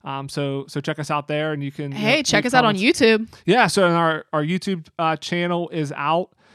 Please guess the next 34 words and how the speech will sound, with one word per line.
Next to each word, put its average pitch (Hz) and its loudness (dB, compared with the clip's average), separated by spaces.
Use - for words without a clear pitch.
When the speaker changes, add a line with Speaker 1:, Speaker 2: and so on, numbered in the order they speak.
Speaker 1:
Um, 139 -4
so 143 0
it's, - -10
uh, 135 -8
Enchanted 156 -4
Ears, 160 -4
so 160 -4
you 139 -4
can 139 -10
check 147 -8
us 143 -10
out 143 -2
on 139 -6
YouTube. 160 -2
We'll 147 -2
link 147 -6
to 151 -4
it 139 -4
in 143 -6
the 139 -6
show 147 -4
notes 143 -4
as 135 -8
well. 151 0
So 143 -4
be 160 -4
sure 165 -4
to 151 -2
subscribe 151 -2
to 151 -6
that 156 -4
channel 160 -2
and, 139 -4
and 143 -10